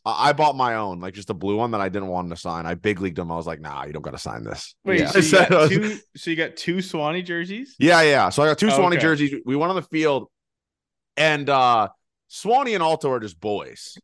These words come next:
Speaker 1: Like, Al-,
Speaker 3: <laughs>
Speaker 1: Swanee was like, "What's up?" Al-, like, just high fiving. I'm like, obviously, right? We saw him at the bar in Cincy, and we've seen Alto's seen him, like, six times now. So, um,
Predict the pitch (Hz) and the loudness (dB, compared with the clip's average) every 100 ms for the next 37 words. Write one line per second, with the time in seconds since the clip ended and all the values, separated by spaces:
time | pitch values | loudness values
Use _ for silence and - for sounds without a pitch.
0 | - 208 170 147 143 - 160 170 175 170 | 0 2 4 4 2 0 0 0 0 0
1 | 147 151 151 147 151 139 131 - 151 156 | -2 -2 -2 -2 -2 -2 -8 -4 -4 -4
2 | 147 156 160 139 147 151 147 139 127 110 | -8 -4 -4 -2 -4 -4 -8 -10 -12 -8
3 | 123 139 127 113 117 113 120 139 120 107 | -4 -4 -4 -6 -6 -6 -4 -2 -2 -4
4 | 95 101 98 90 92 90 90 90 90 - | -6 -4 -4 -6 -10 -10 -10 -8 -8 -8
5 | 67 107 107 95 95 87 82 - 87 - | -4 -2 -2 -6 -6 -8 -10 -10 -10 -6
6 | 87 85 80 80 - 85 - - - - | -6 -6 -8 -8 -4 -4 -4 -16 -12 2
7 | 120 120 110 | 4 4 2